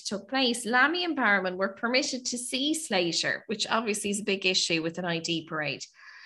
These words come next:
So it's not surprising that they then picked him out 'cause they had seen him beforehand.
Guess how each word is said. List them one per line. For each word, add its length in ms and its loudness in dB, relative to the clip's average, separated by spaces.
So 120 4
it's 180 2
not 240 6
surprising 460 2
that 160 -6
they 140 2
then 300 2
picked 380 -4
him 80 2
out 420 6
'cause 180 0
they 120 6
had 80 4
seen 340 2
him 160 2
beforehand. 800 -2